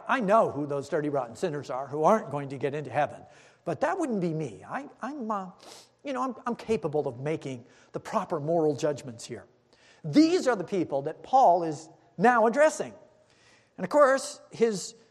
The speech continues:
statement to them, having just gone through that list of sins there at the end, at the end of chapter one, you know, filled with all unrighteousness, fornication, wickedness, covetousness, maliciousness, envy, murder, debate, this, you know, that, you know, that list, right? He goes down through that list. Well, you know, let's face it, right?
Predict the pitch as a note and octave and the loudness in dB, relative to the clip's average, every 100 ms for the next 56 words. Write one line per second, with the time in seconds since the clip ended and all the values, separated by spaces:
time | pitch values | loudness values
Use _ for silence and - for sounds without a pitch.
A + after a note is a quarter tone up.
0 | _ - - D#4+ E4 E3 D#3+ - E3+ D#3 | _ -6 0 0 0 -8 -8 -8 -2 -2
1 | A2+ G3 C4 _ _ _ _ _ _ _ | -2 -8 -12 _ _ _ _ _ _ _
2 | _ _ _ _ B3 E4 D4+ - C#4 A#3+ | _ _ _ _ -2 -2 -4 -2 -2 2
3 | A#3+ G3 G#3 F#3+ D#3 G3+ E3+ C#3+ C3+ B2+ | 2 4 0 0 -4 -4 -4 -4 -4 -2
4 | C#3+ D3+ C3 A#2 G#2+ A#2+ B2+ C#3+ - D#3+ | -4 -4 -4 -8 -16 -12 -10 -8 -4 -4
5 | D3+ C3 D3+ D#3 D3 D#3 C#3 D3+ C#3+ C#3 | -4 -6 -6 -8 -10 -12 -6 -6 -6 -6
6 | C#3 C#3+ C#3 C#3 C3+ C#3+ - D3 - D#3 | -4 -6 -10 -12 -12 -14 -14 -16 -14 -14
7 | D3 D3 D3 D3+ D3 D3 C#3 C3+ C#3+ C#3+ | -10 -10 -10 -10 -10 -12 -16 -12 -10 -10
8 | C#3 C3+ D#3+ D3 - D3 D3+ D#3 C3+ D3 | -12 -18 -18 -18 -10 -6 -6 -8 -14 -16
9 | C#3+ D3 C#3 D3 C#3+ C#3+ C#3+ C#3+ C#3+ D#3 | -12 -10 -10 -10 -8 -8 -8 -10 -10 -6
10 | D3 D3 D3 - F#3 G#3+ D#3 - - - | -8 -8 -16 -8 -4 -2 -2 -4 -12 -6
11 | - G#3+ E3 - F3 A#2+ - B2 C#3+ - | 2 4 4 2 0 0 -6 -4 -4 -8
12 | - - - - A3 A#3+ C#4+ C#4+ B3+ G#3+ | -20 -20 -20 -4 -2 0 0 0 2 2
13 | G#3 A#3+ - G#3 F#3 - - A#3 F#3 D#3 | 2 -2 0 -2 -2 -10 -16 -10 -10 -12
14 | - _ _ G#3+ - F3 - - - G#2 | -18 _ _ -10 -6 -6 -8 -12 -14 -16